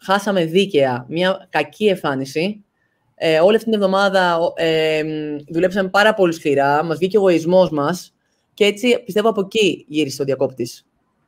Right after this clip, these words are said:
Που κερδίσαμε τον Ολυμπιακό, σπάσαμε το αίτητο κτλ, κτλ. Που παίξαμε και πάλι με δύο ξένες, γιατί οι ξένοι μας, οι τρίτοι που είχαν πάρει τον Γκάρι, είχε τραυματιστεί.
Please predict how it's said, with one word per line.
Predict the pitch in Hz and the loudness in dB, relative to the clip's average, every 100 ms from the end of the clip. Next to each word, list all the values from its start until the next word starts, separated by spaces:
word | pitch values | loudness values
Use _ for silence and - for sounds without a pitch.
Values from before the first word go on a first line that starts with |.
| _ | _
Που | - | -4
κερδίσαμε | 170 160 160 160 | 2 2 2 -2
τον | 151 | -2
Ολυμπιακό, | 156 147 143 160 160 156 | 0 0 2 4 4 2
σπάσαμε | 156 160 151 | -2 -8 -2
το | 151 | 2
αίτητο | 147 151 147 147 | 2 0 -2 -2
κτλ, | 143 147 135 | -2 -2 -4
κτλ. | 135 135 135 127 127 127 131 - _ _ | -4 -6 -6 -6 -6 -6 -8 -14 _ _
Που | 180 | 2
παίξαμε | 185 185 190 | 2 2 0
και | 190 | -2
πάλι | 180 233 233 | 2 4 4
με | 196 | 4
δύο | 165 151 | 4 2
ξένες, | 147 - 143 139 | 0 -2 -2 -2
γιατί | 147 151 | -6 -8
οι | 156 | -8
ξένοι | - 165 156 | -2 -2 -2
μας, | 147 | -4
οι | 147 | -4
τρίτοι | 151 151 | -4 -4
που | - | -6
είχαν | 143 | -2
πάρει | 147 143 | 0 0
τον | 151 | 2
Γκάρι, | 151 | 2
είχε | 147 | 0
τραυματιστεί. | - 143 135 - 160 131 127 | -4 -4 -8 2 4 4 0